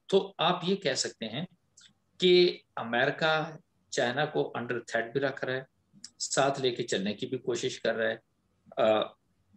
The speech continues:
business में भी साथ चलेगा और किसी सूरत में चाहेगा कि वो उसको pressure के अंदर रख के एडवांस या latest technology है वो हासिल ना कर सके। जो European countries हैं वो किसी सूरत में इस तरह की टेक्नोलॉजी चाइना को एक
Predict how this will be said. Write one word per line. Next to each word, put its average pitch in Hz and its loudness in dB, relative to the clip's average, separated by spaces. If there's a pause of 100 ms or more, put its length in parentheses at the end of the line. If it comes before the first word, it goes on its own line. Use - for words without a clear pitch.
(480)
business 127 2
में 170 2
भी 175 0
साथ 160 4
चलेगा 147 0 (380)
और 135 2
किसी 156 0
सूरत 156 0
में 151 0
चाहेगा 139 0
कि 143 -2
वो 135 0
उसको 131 -2
pressure 127 0
के 135 -6
अंदर 131 0
रख 113 0
के - -2 (340)
एडवांस 127 2
या 123 4
latest 117 0
technology 120 0
है 117 6
वो 120 0
हासिल 120 0
ना 110 0
कर 117 -6
सके। 123 -6 (480)
जो 131 4
European 127 2
countries 131 -2
हैं 117 0
वो 127 0
किसी - -6
सूरत 131 0
में 135 -8
इस - -8
तरह 131 0
की - -8
टेक्नोलॉजी 117 -4
चाइना 110 -4
को 113 -8
एक 104 -6